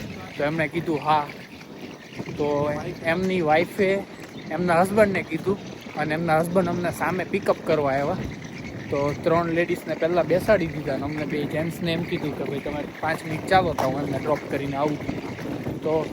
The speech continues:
આવું છે કે આપણે ઘણી વખત રસ્તો ભૂલી જઈએ તો સામે બોલાવીએ, પણ નવાઈ લાગી કે ભાઈ નહીં,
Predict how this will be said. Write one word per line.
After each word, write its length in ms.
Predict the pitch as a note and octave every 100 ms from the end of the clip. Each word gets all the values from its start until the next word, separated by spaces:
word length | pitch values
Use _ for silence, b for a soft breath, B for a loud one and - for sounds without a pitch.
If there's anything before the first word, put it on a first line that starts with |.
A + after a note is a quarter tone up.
| - -
આવું 300 | E3 F#3+ C#3 F3
છે 120 | E3+ - - - - - - - -
કે 60 | D#3
આપણે 260 | D#3 E3 D#3+
ઘણી 240 | F3+ F#3+
વખત 220 | F3 F3+ D#3+
રસ્તો 320 | F3+ - F#3+
ભૂલી 320 | D#3+ F#3 F#3+
જઈએ 260 | F3 G3 D#3+
તો 120 | D3+ -
સામે 240 | F3 F3
બોલાવીએ, 500 | D3+ E3+ F#3+ D3+ C#3 C3+ - -
પણ 260 | C#3+ D3 D3 - - - - - -
નવાઈ 280 | F3 G3+ F#3
લાગી 320 | E3+ D#3+ D#3+
કે 120 | D3
ભાઈ 220 | C3+ D3 D#3
નહીં, 180 | D3+